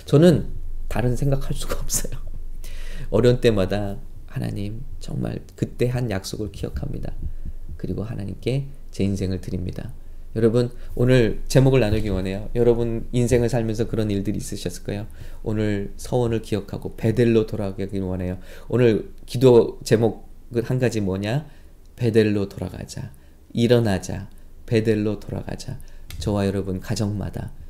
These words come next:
이런 놀라운 회복의 역사가, 이게 회복이죠. 일어나시기를, 서원이 회복되시기를, 그리고 하나님 앞에 귀한 관계가 회복되시기를 예수님의 이름으로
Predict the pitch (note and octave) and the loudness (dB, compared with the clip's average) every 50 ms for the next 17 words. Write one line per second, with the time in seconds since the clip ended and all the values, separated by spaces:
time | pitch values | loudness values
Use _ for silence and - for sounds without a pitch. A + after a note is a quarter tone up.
0 | - - - - - A#2 A#2 G#2+ G#2 G#2+ A2+ B2 C3 C#3 C#3+ C#3 C3+ B2+ A#2 A2+ | -14 -14 -14 -6 -4 -2 -2 0 0 2 2 2 2 0 0 0 0 0 2 4
1 | C#3+ D#3+ D#3+ D#3+ D3 - - - - - - - - - - A2+ - - - - | 4 4 4 4 0 0 -4 -6 -6 -8 -10 -10 -8 -8 -8 -10 -10 -14 -20 -20
2 | - - - A#2+ A#2 C3 D3+ C#3+ C#3 C3+ C3+ C3 A#2+ B2 A2+ - - B2 - - | -16 -6 -4 -2 4 6 6 6 6 4 4 2 0 -2 -6 -8 -8 -10 -10 -12
3 | - - - - - - - - - - G#2 G#2+ G#2+ G#2 F#2+ F#2 - - - - | -12 -12 -12 -12 -12 -12 -12 -8 -4 -2 0 0 0 -2 -2 -4 -6 -6 -8 -8
4 | - - - C#3 - - - - - - - - - - - - - - C#3 C#3 | -8 -8 -8 -10 -10 -12 -16 -16 -16 -18 -18 -18 -18 -18 -16 -12 -4 0 2 4
5 | C#3 C3+ B2 A#2 A2+ C#3+ C#3+ C#3+ C3+ C#3 - - - - - C3 C3 - - - | 4 2 2 2 0 2 0 0 -2 -2 -6 -6 -6 -6 -6 -6 -8 -8 -8 -12
6 | B2+ - - - - - - - - - - - G#2 G#2 - - C3 A#2+ A#2 A2+ | -12 -12 -16 -18 -18 -18 -18 -18 -16 -14 -12 -10 -10 -10 -8 -6 -6 -6 -4 -4
7 | G#2+ - - - - - - - - - - - - - B2 A#2+ A#2+ A#2+ A#2+ - | -4 -6 -6 -8 -8 -12 -12 -12 -14 -20 -20 -18 -8 -4 -2 0 0 -2 -2 -6
8 | - - - - - - - - - - A2+ A2 G#2 A2+ - G#2 A2+ A#2+ B2 A#2+ | -10 -20 -20 -18 -16 -14 -10 -6 -4 -2 -2 0 -2 -2 -2 -2 -4 -4 -4 -6
9 | - - - - - - - A2 - G2+ C3+ E3+ F#3 F3+ - - - - - - | -6 -8 -10 -10 -10 -8 -8 -6 -2 0 0 0 0 -2 -6 -10 -10 -10 -10 -4
10 | - G2+ G2+ - - G#2+ G2 F#2+ F#2+ F#2 F2+ F#2 F2 F2 F2+ G2 A#2+ C3+ D#3 | -4 -4 -2 -2 -2 -2 0 0 0 0 -2 -2 -4 -4 -4 -4 -4 -4 -4